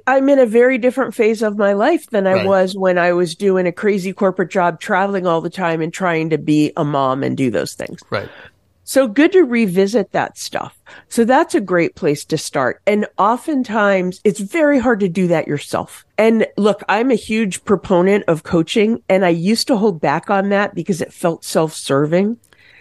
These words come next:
Speaker 1: But the truth is, Andrew, I do not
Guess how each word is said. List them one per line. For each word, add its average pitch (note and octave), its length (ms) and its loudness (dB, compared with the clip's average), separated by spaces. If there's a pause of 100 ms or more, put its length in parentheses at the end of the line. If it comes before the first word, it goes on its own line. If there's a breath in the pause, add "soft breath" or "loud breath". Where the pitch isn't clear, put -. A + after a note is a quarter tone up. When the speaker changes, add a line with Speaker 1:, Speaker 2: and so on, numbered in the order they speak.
(440 loud breath)
Speaker 1:
But A#3 140 2
the A3+ 140 2
truth D4+ 340 2
is, C4+ 180 2
Andrew, E3+ 420 2 (100)
I A#3 480 0 (500)
do G3+ 220 0
not F#3+ 800 2